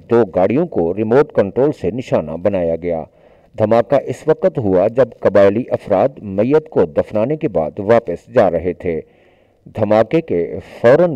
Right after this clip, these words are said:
बाद सिक्योरिटी एहलकारों ने जाए वकुआ को घेरे में लेकर सर्च ऑपरेशन शुरू कर दिया है। दूसरी तरफ, मुशीर दाखिला बलूचिस्तान जियाउल्ला लांगो ने मस्तोएंग धमाके की शदीद अल्फाज में मजम्मत करते हुए दहशतगर्दी के वाकयात में इजाफे पर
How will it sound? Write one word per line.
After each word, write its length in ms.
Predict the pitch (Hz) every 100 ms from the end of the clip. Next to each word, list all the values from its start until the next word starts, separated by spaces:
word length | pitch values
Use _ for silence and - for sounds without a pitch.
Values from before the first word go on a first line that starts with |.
| 82
बाद 240 | 92 113 -
सिक्योरिटी 520 | - - 120 120 151
एहलकारों 500 | 107 101 - 107 139
ने 180 | 180 87 76
जाए 240 | 113 117 123
वकुआ 420 | 92 - 131 131
को 160 | - 82
घेरे 340 | 80 104 120
में 120 | 156 110
लेकर 340 | 90 92 101 -
सर्च 340 | - 127 -
ऑपरेशन 560 | 123 139 170 - 80 85
शुरू 260 | - 117 87
कर 180 | 90 78
दिया 260 | 82 87 85
है। 240 | 90 82 - _ _ _ - - _ _ _
दूसरी 320 | 120 120 151 160
तरफ, 220 | 160 165 160
मुशीर 380 | 139 - 110 101
दाखिला 400 | 104 110 147 90 85 -
बलूचिस्तान 760 | 104 107 117 117 - 104 113 156
जियाउल्ला 520 | 104 104 131 139 98 87
लांगो 340 | 87 107 143
ने 160 | 170 82
मस्तोएंग 520 | 87 107 - 127 113 87
धमाके 440 | 101 98 98 151
की 160 | - 85
शदीद 420 | - 98 120 156
अल्फाज 460 | - 95 - 117 143
में 220 | 101 82 - _ _ _ _
मजम्मत 600 | 92 104 107 139 151 160
करते 320 | - 101 - 170
हुए 300 | 139 82 85
दहशतगर्दी 760 | 90 127 - - 104 98 110 160
के 120 | 113
वाकयात 500 | 87 92 113 131 - 117
में 120 | 85
इजाफे 440 | 90 92 110 - 175
पर 180 | 87